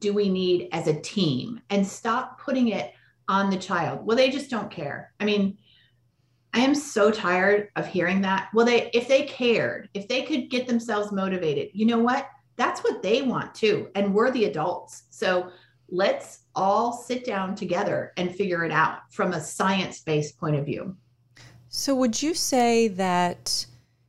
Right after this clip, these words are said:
Speaker 2: maybe we need more education for teachers? And, and here's why I say that, because here's the issue that I'll be really vulnerable that I see. The kid, kids acting out with all the behaviors we just described about,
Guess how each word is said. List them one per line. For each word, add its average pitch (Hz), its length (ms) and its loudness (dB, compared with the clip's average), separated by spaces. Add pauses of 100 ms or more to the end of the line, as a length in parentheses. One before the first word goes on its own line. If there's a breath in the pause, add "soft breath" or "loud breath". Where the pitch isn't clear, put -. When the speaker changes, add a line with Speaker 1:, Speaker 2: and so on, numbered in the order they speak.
(160)
Speaker 2:
maybe 240 640 2
we 196 280 0
need 185 240 0
more 175 260 -2
education 180 1080 -2
for - 200 -2
teachers? 233 880 -2 (580)
And, 196 360 -2
and 175 140 -2
here's 196 320 -2
why 175 300 4
I 180 40 -2
say 170 260 2
that, 156 220 -2
because 160 420 -4
here's 170 300 -4
the - 180 -8
issue 156 240 -2
that 147 160 0
I'll 147 160 2
be 147 200 -4
really 170 320 0
vulnerable 143 580 -2
that 135 200 -6
I 143 140 -4
see. - 400 -4 (1000 loud breath)
The - 80 -4
kid, 226 300 6 (240)
kids 214 360 2
acting 202 400 2
out 170 260 2
with 156 160 -2
all 165 300 4
the 165 140 -6
behaviors 160 440 -2
we 156 100 -2
just 156 260 -4
described 143 580 0
about, - 160 -8